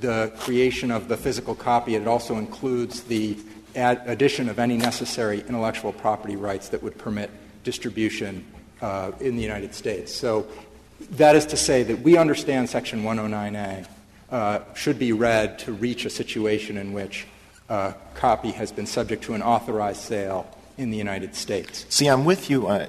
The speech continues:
Speaker 2: I think you, the text supports you up to the point where you add the qualification. But once you've added that qualification, I think you're, you're outside the text, just as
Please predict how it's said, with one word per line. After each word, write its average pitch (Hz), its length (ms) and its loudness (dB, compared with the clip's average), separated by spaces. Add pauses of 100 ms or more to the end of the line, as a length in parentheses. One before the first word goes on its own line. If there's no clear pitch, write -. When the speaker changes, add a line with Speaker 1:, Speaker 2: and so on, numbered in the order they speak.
(220)
Speaker 2:
I 104 160 2
think 147 260 -4
you, 110 160 2
the 95 160 -4
text - 380 4
supports - 560 2
you 90 220 0
up - 180 -4
to 104 100 -4
the 85 80 -4
point 92 440 -2
where 87 220 -2
you 85 280 -4
add 85 260 2
the 82 60 -14
qualification. 80 840 -6
But 78 120 -8
once 120 260 0
you've 110 140 0
added 95 300 2
that 80 240 -4
qualification, 82 720 -2
I 73 80 -10
think 80 320 -10
you're, 78 220 -6 (520)
you're 92 200 0
outside 82 500 0
the - 60 -20
text, - 580 -6
just - 240 -2
as - 420 -2